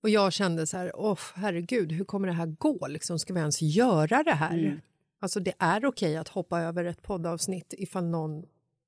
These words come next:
Speaker 1: typ
Speaker 2: Är
Speaker 1: är
Speaker 2: döende.
Speaker 1: döende. Ja. Men det som var så härligt var att efter varje gång vi hade poddat så, så kändes du liksom lite glad.
Speaker 2: Mm.
Speaker 1: Och det var liksom så här, man, man såg en liten så här blick av, eh, gamla Malin liksom sken,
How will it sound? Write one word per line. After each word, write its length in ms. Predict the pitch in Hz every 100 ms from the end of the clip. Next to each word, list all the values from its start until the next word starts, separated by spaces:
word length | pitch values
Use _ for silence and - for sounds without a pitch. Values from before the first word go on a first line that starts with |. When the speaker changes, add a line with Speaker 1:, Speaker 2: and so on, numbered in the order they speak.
| _
Speaker 1:
typ 140 | 202
Speaker 2:
Är 40 | 170
Speaker 1:
är 40 |
Speaker 2:
döende. 320 | 139 170 170 156
Speaker 1:
döende. 480 | 165 160 160 156 175
Ja. 360 | 214 185 185 190 - - - _ _ _ _ _ _ _ _ _ _ _ _
Men 140 | 240
det 140 | 254 254
som 140 | 262
var 60 | 247
så 120 | 240
härligt 560 | 220 262 208 269 302 -
var 180 | 226
att 100 | 202 -
efter 380 | - 208 - -
varje 240 | 220 214
gång 220 | 202 202 196
vi 60 |
hade 340 | 185 254 185 254
poddat 440 | 330 311 196 180
så, 480 | - - 226 214 202 196 196 190 - _ _ _ _ _ _ _ _ - -
så 180 | -
kändes 440 | 233 262 220 196 -
du 80 | 208
liksom 300 | 190 196 190
lite 140 | 175
glad. 500 | 175 311 285 160 202
Speaker 2:
Mm. 360 | 226 175 165 170 _ _ _
Speaker 1:
Och 160 | 233
det 80 | 226
var 200 | 220 214
liksom 300 | 196 - 208
så 100 | 202
här, 140 | 185
man, 420 | 180 220 226 220 226
man 240 | 226 220
såg 500 | - 311 277 226 208 -
en 100 | 220
liten 280 | 214 220
så 80 | 196
här 100 | 202
blick 500 | 180 233 247 - -
av, 420 | 202 202 190 185
eh, 540 | 196 185 175 175 180 165
gamla 520 | 226 196 233 214 214
Malin 540 | 208 269 269 233 190 180
liksom 400 | 175 196 175 175
sken, 920 | - - - - 254 208 196 208